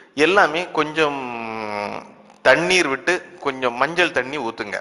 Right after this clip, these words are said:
பக்கத்துல எல்லாமே கொஞ்சம் மஞ்ச-, மஞ்சள் தண்ணி ஊத்தி சுத்தி பண்ணணும் முதல்ல அந்த இடத்த.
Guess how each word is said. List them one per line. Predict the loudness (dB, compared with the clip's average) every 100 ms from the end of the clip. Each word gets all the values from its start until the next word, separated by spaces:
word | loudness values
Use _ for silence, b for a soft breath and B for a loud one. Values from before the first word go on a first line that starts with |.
| -4
பக்கத்துல | -2 0 0
எல்லாமே | -2 0 -4 -4
கொஞ்சம் | -6 -4 -2
மஞ்ச-, | -2 -2
மஞ்சள் | -2 0 0
தண்ணி | 0 -2
ஊத்தி | -2 -2 -2
சுத்தி | -2 -2 -2
பண்ணணும் | 2 4 4 0 0
முதல்ல | -2 -2
அந்த | -6 0
இடத்த. | 4 4 2 -6